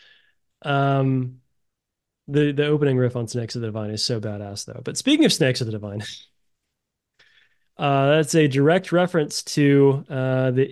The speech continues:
Icky, uh, reptilian bloodline creation,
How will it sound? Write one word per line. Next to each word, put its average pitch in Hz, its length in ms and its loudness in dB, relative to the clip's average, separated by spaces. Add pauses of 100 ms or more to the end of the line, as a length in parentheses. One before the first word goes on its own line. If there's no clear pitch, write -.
Icky, 165 500 2 (600)
uh, 143 200 -2
reptilian 151 680 2
bloodline 131 680 2
creation, 117 720 -4